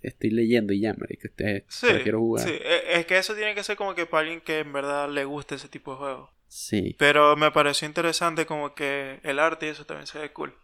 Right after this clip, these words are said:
Speaker 2: Eh, lo otro que me pareció cool son los juegos R P G que tiene el Switch. O sea, que sean como tipo, tipo estilo clásico viejo, pues.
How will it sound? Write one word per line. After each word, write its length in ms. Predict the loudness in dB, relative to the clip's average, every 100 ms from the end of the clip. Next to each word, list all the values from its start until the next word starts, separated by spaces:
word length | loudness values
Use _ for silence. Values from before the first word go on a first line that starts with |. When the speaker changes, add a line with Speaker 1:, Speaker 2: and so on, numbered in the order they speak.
| _ _ _ -10
Speaker 2:
Eh, 360 | -8 -8 -12 -16 _ _ -16 -14 -14 -14 -2
lo 140 | 0
otro 180 | 2 0
que 80 | -2
me 60 |
pareció 360 | 2 0 0 -2
cool 160 | -2 -2
son 120 | -2
los 80 | 0
juegos 260 | 2 2
R 160 | 2 0
P 260 | -2 -4 -4
G 20 |
que 120 | -8
tiene 240 | -10 -8 -8
el 280 | -10 -12 -10
Switch. 520 | -8 -8 -10 -14 -14 _ _
O 40 | -2
sea, 180 | -2
que 100 | 0 -6
sean 240 | -8 -8
como 280 | -8 -6 -6
tipo, 800 | -8 -8 -6 -4 -6 -8 -14 -18 _ _ _ _
tipo 260 | -10 -6
estilo 380 | -6 -2 0 0
clásico 480 | 0 -2 -2 -8 -4
viejo, 320 | -4 -4 -8
pues. 160 | -10